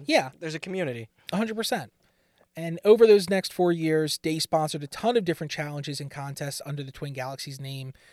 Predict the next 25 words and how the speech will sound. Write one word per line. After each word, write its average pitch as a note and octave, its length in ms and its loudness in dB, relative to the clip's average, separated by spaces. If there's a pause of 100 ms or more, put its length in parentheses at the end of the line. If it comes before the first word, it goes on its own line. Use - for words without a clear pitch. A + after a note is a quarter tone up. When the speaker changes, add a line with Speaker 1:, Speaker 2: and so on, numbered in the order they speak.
(140)
Speaker 1:
using G#3+ 460 0
the E3+ 120 -8
U F#3+ 200 0
S G3+ 160 -2
National E3+ 460 -4
Video F3+ 340 -2
Game C#3+ 260 -6
Team C#3+ 340 -12
banner B2 460 -12 (380)
and C#3+ 140 -4
an D3 60 -4
association D#3 760 -2
with C3 180 -12
Guinness C#3 240 -10
Book - 240 -14
of A2+ 80 -12
World A2+ 180 -16
Records. - 540 -16 (380)
That D3+ 160 0
might D#3 280 0
sound F#3+ 260 2
confusing, F#3+ 580 -6 (380)
but D3 280 4 (260)
it, C#3+ 220 -12 (160)
y-, E3 160 -14